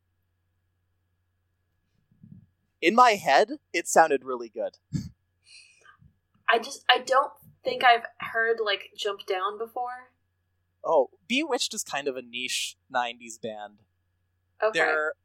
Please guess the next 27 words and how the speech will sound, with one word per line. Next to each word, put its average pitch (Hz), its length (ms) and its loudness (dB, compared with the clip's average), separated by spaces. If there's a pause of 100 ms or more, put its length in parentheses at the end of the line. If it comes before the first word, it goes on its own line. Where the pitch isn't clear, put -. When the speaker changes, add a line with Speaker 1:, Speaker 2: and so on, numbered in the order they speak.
(380)
Speaker 1:
they're 190 180 4
either 202 240 2
Irish 165 360 2
or 165 60 4
Scottish. - 840 0 (800)
Speaker 2:
Okay. 240 520 -4
Speaker 1:
I - 80 -20
can't - 200 -8
remember. 120 400 -8 (1120)
Speaker 2:
I 214 100 4
do 294 140 0
like 240 200 2
Irish 196 380 2
and 180 140 -14
Scottish 180 420 -4
music, 170 420 -10
so 151 460 -10
I'll 226 100 -6
have 226 200 -8
to 196 160 -2
give 190 160 -6
them 180 140 -8
a 170 320 -6 (220)
check 180 280 -8
out 175 180 -4
after 160 240 -18
we 170 100 -20